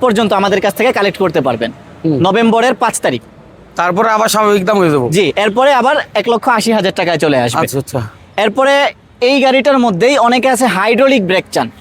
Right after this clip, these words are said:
Speaker 1: ওই গাড়িটা যা কিছু আছে, এটা তো everything সব কিছু সেম, গ্যারান্টিও সেম, শুধুমাত্র ব্রেকটা হচ্ছে হাইড্রোলিক। যদি একটু কাছে থেকে দেখাই, অনেকের হচ্ছে যে আপনার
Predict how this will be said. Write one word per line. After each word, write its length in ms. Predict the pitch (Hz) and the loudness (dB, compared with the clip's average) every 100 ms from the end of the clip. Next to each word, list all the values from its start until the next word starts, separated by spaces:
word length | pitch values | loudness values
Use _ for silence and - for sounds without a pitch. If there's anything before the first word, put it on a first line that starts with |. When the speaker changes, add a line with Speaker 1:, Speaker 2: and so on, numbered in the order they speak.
| - - - - - - | -20 -20 -20 -20 -6 0
Speaker 1:
ওই 180 | 254 | 2
গাড়িটা 380 | 233 269 262 294 | 2 2 2 2
যা 200 | 233 247 | 2 0
কিছু 240 | 247 262 262 | 0 0 0
আছে, 220 | 247 294 | 2 2
এটা 220 | 254 262 | 2 4
তো 60 | 254 | 4
everything 380 | 247 240 247 | 2 2 -2
সব 160 | 233 233 - | -2 -2 -2
কিছু 200 | 220 240 | -2 0
সেম, 260 | 254 254 | 0 0
গ্যারান্টিও 460 | 202 202 220 254 254 | 2 0 0 2 2
সেম, 240 | - 254 370 - - - - | 2 0 0 -6 -20 -20 -4
শুধুমাত্র 480 | 220 240 240 254 240 | 0 2 2 2 2
ব্রেকটা 440 | 160 202 - 240 | 2 -2 0 0
হচ্ছে 260 | 226 - 226 | 0 0 0
হাইড্রোলিক। 480 | 180 185 180 143 - - - - | 0 0 0 0 -4 -16 -20 -6
যদি 160 | 180 208 | 0 0
একটু 140 | 214 | 2
কাছে 240 | 233 214 214 | 0 0 0
থেকে 200 | 220 226 | 2 2
দেখাই, 340 | 202 202 226 - - - - - | 2 0 -2 -4 -16 -20 -8 -2
অনেকের 400 | 208 233 262 240 | 0 2 2 2
হচ্ছে 260 | 233 262 | 2 0
যে 120 | 240 | 2
আপনার 340 | 233 233 240 | 2 2 0